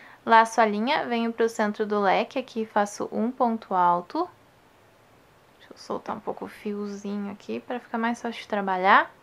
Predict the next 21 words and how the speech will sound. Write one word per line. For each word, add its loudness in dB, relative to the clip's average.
Subo -4
com 8
três 0
correntinhas. -4
Venho 2
aqui -4
nessas 0
duas 2
alcinhas -2
e -8
faço -2
um -2
ponto -4
baixo. -4
Laço 6
a 0
linha, -2
venho -2
aqui -6
e -4
faço 0